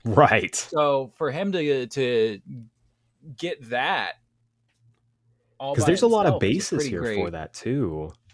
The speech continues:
Speaker 1: The two-toned and everything.
Speaker 2: Yeah, you got the two-toned, you got the, uh, like, all the diamonds in her leggings.
Speaker 1: Mm-hmm.
Speaker 2: Just the, the bright and vibrant, smiley personality.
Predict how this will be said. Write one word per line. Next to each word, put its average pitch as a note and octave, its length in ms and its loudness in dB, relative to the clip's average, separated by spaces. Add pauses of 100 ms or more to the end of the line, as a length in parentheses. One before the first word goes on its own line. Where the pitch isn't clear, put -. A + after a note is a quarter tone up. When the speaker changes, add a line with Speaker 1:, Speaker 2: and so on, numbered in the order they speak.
(160)
Speaker 1:
The - 80 -20
two-toned G#2+ 880 -4
and E2+ 100 -8
everything. E2 720 -10 (1400)
Speaker 2:
Yeah, F#3 200 8
you B2+ 140 0
got D3+ 180 4
the A2+ 60 -8
two-toned, F3+ 720 -6
you C#3+ 100 -8
got C3+ 220 -2
the, B2 100 -2
uh, F#2+ 800 -8
like, G#2 280 -10
all B2+ 180 -2
the A#2+ 100 -6
diamonds B2+ 540 -6
in C#3+ 80 -4
her B2+ 160 -6
leggings. D3 560 -8
Speaker 1:
Mm-hmm. F#2+ 680 -2 (540)
Speaker 2:
Just - 300 -8
the, G#2+ 380 -6
the G#2+ 100 -8
bright A2+ 420 -6
and B2 140 -12
vibrant, A2 500 -8
smiley A#2 600 -6
personality. B2+ 1000 -6